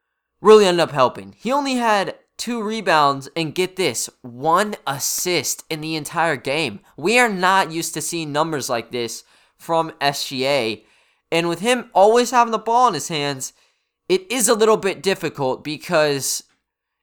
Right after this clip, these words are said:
if he's not facilitating the ball, how are we supposed to be getting good looks? And maybe one of the issues was we weren't getting good looks.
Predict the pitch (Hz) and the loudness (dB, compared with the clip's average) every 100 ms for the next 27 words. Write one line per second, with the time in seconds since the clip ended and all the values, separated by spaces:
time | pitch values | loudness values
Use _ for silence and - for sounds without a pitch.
0 | - 147 233 269 247 220 - - 226 220 | -10 -4 0 2 4 4 2 -2 0 0
1 | 220 190 170 147 170 196 147 120 - _ | -2 -4 -4 -2 4 6 6 4 -2 _
2 | - 247 277 277 - 233 - 196 156 165 | -2 0 0 -8 -4 -2 -2 -6 -10 -4
3 | 214 208 139 180 170 196 226 - - - | -2 -2 -4 -6 -4 0 0 0 -12 -12
4 | _ _ _ _ _ _ 180 185 151 160 | _ _ _ _ _ _ -2 -2 -2 -2
5 | 220 254 254 254 254 254 262 240 208 262 | -2 -2 -2 -4 -4 -6 -6 -8 -4 -2
6 | 302 220 147 131 113 131 120 113 127 104 | -2 -4 -4 -4 -6 -8 -8 -6 -6 -4
7 | 107 98 - | -6 -6 -12